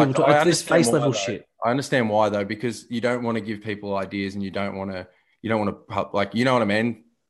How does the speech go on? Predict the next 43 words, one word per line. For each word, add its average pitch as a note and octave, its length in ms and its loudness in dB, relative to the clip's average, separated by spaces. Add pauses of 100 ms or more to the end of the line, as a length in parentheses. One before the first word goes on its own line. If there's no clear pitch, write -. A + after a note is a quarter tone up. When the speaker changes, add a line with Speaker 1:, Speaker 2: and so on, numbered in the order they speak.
(220)
Speaker 2:
You, G#2+ 160 -6
you G#2+ 140 0
Speaker 1:
I A2+ 40 2
Speaker 2:
don't F#3 100 2
Speaker 1:
don't G#2+ 160 2
Speaker 2:
wanna C3+ 160 0
Speaker 1:
know. - 80 -8
I C#3+ 100 -4
don't E3+ 120 2
know. C3+ 200 2
I'm C3+ 80 2
off B2+ 200 0
that A#2+ 200 -2
idea G#2 320 -6
anymore. G2 340 -4
Everyone D3+ 220 2
knows. C3 480 -2 (460)
Speaker 2:
Yeah. G2 180 -8 (720)
Speaker 1:
I D#3 40 4
Speaker 2:
It's F3 60 2
Speaker 1:
just - 80 0
think D#3+ 120 6
I'm, C3 100 2
Speaker 2:
confronting. C#3 380 2
Speaker 1:
I'm C3+ 60 0
Speaker 2:
Maybe, A2 120 4
Speaker 1:
listening E3+ 180 4
to C#3+ 120 2
Speaker 2:
yeah. - 60 0
Speaker 1:
stories C3 320 2
about B2+ 160 -2
people C3 220 -4
at A2 80 -4
schools B2 420 -4
and A#2+ 120 -6
that, A2 260 -8
like, G#2+ 180 -6 (160)
y-, A#2 320 -8
the C3 120 -4
pe-, C#3 180 -4
Speaker 2:
Yeah. B2+ 320 -2 (100)
Speaker 1:
the, B2 160 -4
the, C3+ 120 -10